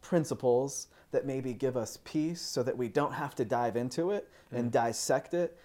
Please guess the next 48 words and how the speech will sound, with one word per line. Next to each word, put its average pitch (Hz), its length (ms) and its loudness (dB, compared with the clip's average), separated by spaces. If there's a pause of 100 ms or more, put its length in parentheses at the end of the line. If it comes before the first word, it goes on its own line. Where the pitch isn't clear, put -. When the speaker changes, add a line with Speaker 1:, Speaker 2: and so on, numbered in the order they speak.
(100)
Speaker 1:
and 120 160 -4
see, 117 320 0 (280)
all 139 140 6
right, 101 160 2 (200)
who 160 180 4
was 170 180 8
the 175 100 2
founder? 101 680 0
What's 135 200 0
the 160 120 0
D 131 240 -2
N 113 120 -2
A? 90 360 -6 (140)
What 139 120 4
do 165 100 6
they 147 140 4
believe 98 420 -4
in? 98 360 -10
How 156 260 0
did, 143 180 0 (240)
how 151 180 4
does 147 180 4
this 127 180 -2
all 123 160 2
happen 113 400 -2
the 104 80 -6
way 101 140 -2
it's 101 140 -8
happening 104 400 -4
in 101 80 -6
the 98 80 -8
world? 98 440 -4 (580)
I 160 60 8
don't 202 180 6
think 185 220 0
we 147 200 0
wanna 139 320 4
do 127 240 2
that 110 380 2 (400)
because 131 380 2
I 127 80 6
think 147 260 -2
it, 160 260 0
it's 127 160 -4
gonna 160 220 6
make 143 200 2
us 120 140 -4
uncomfortable. 107 680 0